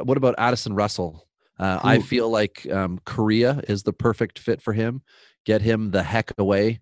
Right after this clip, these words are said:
Speaker 1: from M L B. They don't need any more players with bad, um, reputations and doing bad things to ladies. So
Speaker 2: Yeah, I,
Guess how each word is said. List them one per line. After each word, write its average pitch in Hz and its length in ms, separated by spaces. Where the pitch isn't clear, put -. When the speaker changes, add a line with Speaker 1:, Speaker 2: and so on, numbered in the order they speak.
Speaker 1:
from 101 180
M 107 180
L 104 120
B. 104 340
They 104 120
don't 104 200
need 98 380
any 98 180
more 95 200
players 87 560
with 90 240
bad, 85 380
um, 78 460
reputations 95 1000
and 82 520
doing 92 320
bad 82 260
things 82 340
to - 100
ladies. 64 560
So - 260
Speaker 2:
Yeah, 135 320
I, 151 480